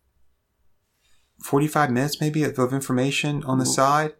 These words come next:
Speaker 2: really? So you
Speaker 1: And
Speaker 2: would have to, like, flip sides mid-movie?
Speaker 1: Or, or
Speaker 2: That
Speaker 1: I, I don't, I
Speaker 2: sucks.
Speaker 1: don't even, I don't know if you can flip the sides or if you had to
Speaker 2: Oh.
Speaker 1: just take it out and replace. So if you
Speaker 2: Oh,
Speaker 1: had, if you had a
Speaker 2: that
Speaker 1: Laserdisc
Speaker 2: sucks.
Speaker 1: movie,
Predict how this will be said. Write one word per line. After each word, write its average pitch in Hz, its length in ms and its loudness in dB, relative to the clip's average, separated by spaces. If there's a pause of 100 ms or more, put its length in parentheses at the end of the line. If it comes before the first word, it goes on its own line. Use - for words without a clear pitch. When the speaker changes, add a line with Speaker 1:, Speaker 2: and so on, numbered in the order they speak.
Speaker 2:
really? - 480 -2
So - 160 -4
you 131 60 6
Speaker 1:
And 135 80 4
Speaker 2:
would 143 40 8
have 139 100 6
to, 135 40 0
like, 107 140 0
flip - 340 -4
sides 131 400 4
mid-movie? 120 720 -2
Speaker 1:
Or, 135 180 -2
or 160 220 8
Speaker 2:
That - 140 -4
Speaker 1:
I, 165 60 6
I - 20 6
don't, 185 220 2
I - 40 2
Speaker 2:
sucks. 226 240 4
Speaker 1:
don't - 100 -4
even, 160 140 -4
I 165 80 4
don't 254 180 0
know 170 120 4
if 185 100 -6
you 175 80 -4
can 151 160 -4
flip 190 160 -4
the - 60 -10
sides 226 400 -4
or 139 100 -4
if - 80 -12
you 175 80 2
had 160 160 4
to - 60 0
Speaker 2:
Oh. 92 40 -2
Speaker 1:
just - 280 -6
take 151 200 -4
it 143 80 -2
out 127 140 -2
and 127 100 -4
replace. 151 280 -2
So 156 240 4 (160)
if 123 120 -2
you 240 140 4
Speaker 2:
Oh, 127 480 2
Speaker 1:
had, 139 100 0
if - 80 -6
you 226 80 0
had 220 140 6
a 185 40 6
Speaker 2:
that 185 80 4
Speaker 1:
Laserdisc 170 340 4
Speaker 2:
sucks. - 40 -2
Speaker 1:
movie, 160 480 2